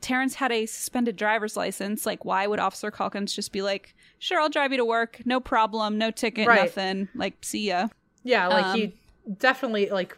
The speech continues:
Speaker 2: could have, like, reasonably gotten
Speaker 1: Yeah.
Speaker 2: out, you know.
Speaker 1: Like, pretty big trouble. Like, he
Speaker 2: Yeah.
Speaker 1: had just been on probation. He was driving with a, with a suspended license. Like,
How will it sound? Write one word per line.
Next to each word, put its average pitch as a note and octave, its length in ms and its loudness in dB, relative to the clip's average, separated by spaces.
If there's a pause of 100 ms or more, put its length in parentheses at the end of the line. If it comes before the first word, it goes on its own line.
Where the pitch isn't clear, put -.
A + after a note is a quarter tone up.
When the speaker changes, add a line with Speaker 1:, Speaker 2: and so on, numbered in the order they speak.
(340)
Speaker 2:
could G#3 300 2
have, F#3 360 -4
like, F3+ 320 -2
reasonably F#3+ 600 0
gotten F3+ 180 0
Speaker 1:
Yeah. G3 280 0 (640)
Speaker 2:
out, G3+ 300 -2 (300)
you A3 100 -4
know. F3 80 -4
Speaker 1:
Like, C5 280 -2
pretty D4 240 2
big A3 220 -2
trouble. - 380 -6
Like, A3 180 -2
he D4 440 -2
Speaker 2:
Yeah. D4+ 120 8
Speaker 1:
had F#3 80 6
just C4 160 -4
been C#4 80 -2
on B3 100 0
probation. G3+ 640 -4
He G#3 160 -2
was G3 220 -4
driving G3+ 320 -2
with A3 100 -4
a, F3+ 140 -4
with G#3 200 -4
a G3 60 -4
suspended G#3 460 -6
license. F#3+ 480 -4
Like, - 160 -6